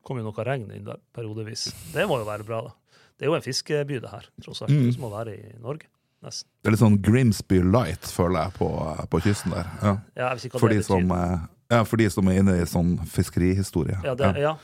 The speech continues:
Speaker 1: det er helt riktig, og det er
Speaker 2: Ja.
Speaker 1: veldig, og det er mange som er det.
Speaker 2: Ja.
Speaker 1: Så, eh, det var, eh, ja, det var ikke helt rått, men, eh, ganske sånn, for de som er interessert i å dra, dra dit, så er det to timer med tog fra Manchester. Så, eh, vet man det.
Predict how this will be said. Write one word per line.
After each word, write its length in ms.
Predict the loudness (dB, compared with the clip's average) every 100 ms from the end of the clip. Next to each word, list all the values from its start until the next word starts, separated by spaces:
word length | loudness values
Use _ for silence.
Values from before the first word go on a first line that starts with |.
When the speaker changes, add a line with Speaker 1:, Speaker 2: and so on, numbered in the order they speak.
| -12
Speaker 1:
det 100 | -6
er 40 | -2 0
helt 100 | 2
riktig, 220 | 2 2
og 60 |
det 100 | 2
er 40 | 2
Speaker 2:
Ja. 100 | 2
Speaker 1:
veldig, 140 | 0
og 80 | -6
det 60 | -6
er 40 | -6
mange 100 | -8
som 160 | -10 -12
er 40 |
det. 120 | -14 -14 _
Speaker 2:
Ja. 120 | 2 2
Speaker 1:
Så, 120 | 2 0 0
eh, 760 | 0 -2 -4 -4 -6 -6 -10 -14 -20 -20 _
det 140 | -4
var, 300 | 2 2 2 0
eh, 520 | -2 -2 -4 -8 -12 -8 -4
ja, 100 | -4 -6
det 80 | -6
var 60 | -6
ikke 160 | -4 -2
helt 280 | -2 -4 -8
rått, 160 | -12 _
men, 160 | -6 -4
eh, 120 | -4
ganske 260 | -4 -6 -4
sånn, 300 | -4 -4 -8 -16
for 60 | -10
de 100 | -8
som 160 | -6 -6
er 40 |
interessert 340 | -6 -2 -2 -2
i 20 |
å 80 | -6
dra, 360 | -2 -2 -2 -2
dra 220 | 0 0
dit, 120 | -2
så 120 | -4 -4
er 40 |
det 120 | -4
to 120 | -6 -8
timer 260 | -8 -8
med 120 | -10 -6
tog 280 | -6 -6
fra 260 | -8 -14 -14
Manchester. 460 | -16 -16 -16 -20 -20 _ _ _ _ _ _
Så, 140 | -6 -4 -4
eh, 40 |
vet 180 | -8 -12
man 120 | -16
det. 80 | -18